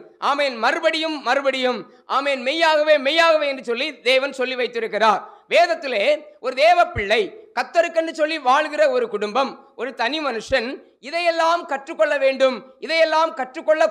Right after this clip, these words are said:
கூடாது என்று சொல்லி சில காரியங்களை ஒழுங்காய் நெறியாய் ஆண்டவர் நமக்கு சொல்லி வைத்திருக்கிறார். அவைகளில் ஒன்றுதான், கற்றுக்கொள்ள கூடாத காரியங்களில் ஒன்று, நீங்கள் அந்நிய மார்க்கத்தார் அல்லது நீங்கள்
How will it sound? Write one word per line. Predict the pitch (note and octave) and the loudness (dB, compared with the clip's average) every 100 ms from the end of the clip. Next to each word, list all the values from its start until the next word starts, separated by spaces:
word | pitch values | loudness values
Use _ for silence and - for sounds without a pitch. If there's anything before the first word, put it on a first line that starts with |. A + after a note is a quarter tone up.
| D4 | -2
கூடாது | D#4 D#4+ F4 F4 | 0 2 4 2
என்று | D4 B3+ | -4 -4
சொல்லி | A#3+ G#3+ C#4+ E4+ - _ | -2 -2 -2 -6 -16 _
சில | C#4 C#4+ C#4+ | -4 -2 2
காரியங்களை | C#4+ F4 E4 D4+ C#4 C#4 A3 - F#3 | 2 4 2 0 0 -2 -4 -12 -4
ஒழுங்காய் | C#4 F4 E4 D4+ D#4 C4+ G3 A3 | -4 -2 0 2 2 -2 -6 -6
நெறியாய் | D4+ D4 A#3 A3 G#3 - - G#3 | -2 0 2 2 0 -8 -6 0
ஆண்டவர் | E4 D#4+ D4 C4 | 0 2 0 -2
நமக்கு | B3 G#3 C#4+ | -8 -10 -4
சொல்லி | C#4+ D4+ | -4 0
வைத்திருக்கிறார். | C4+ B3 A3+ G#3+ G#3+ F3 - - - A3+ | -2 -2 -6 0 0 0 -6 -20 -6 -4
அவைகளில் | F4 F4+ F4 D#4 G#3 A3 | -2 0 -2 -4 -4 -6
ஒன்றுதான், | C4+ C4+ F#3 G#3 D#4+ - _ - | -2 0 2 0 -2 -10 _ -14
கற்றுக்கொள்ள | B3+ E4+ F4+ E4 E4+ E4 D4+ | -12 -10 -2 2 2 0 -2
கூடாத | D#4+ F4 F#4 E4+ C#4+ | 2 2 4 2 2
காரியங்களில் | C#4+ C#4+ C#4+ C4+ G#3+ | 0 -2 -6 -4 -4
ஒன்று, | B3 B3+ G3+ C4 - - _ - | -2 0 2 2 -2 -14 _ -6
நீங்கள் | F4+ E4 A#3+ G#3+ B3+ - - _ E3+ | -4 -2 0 0 -2 -6 -18 _ -8
அந்நிய | C4 F4+ F#4+ F4+ E4 | -6 -4 0 2 2
மார்க்கத்தார் | D4 C#4+ D4 C#4 C#4 A#3+ - - | 0 0 -4 0 2 2 0 -6
அல்லது | G3+ A3 E4 A#3+ - _ G#3+ | -4 -2 -2 -4 -10 _ -12
நீங்கள் | E4+ E4+ | -8 -6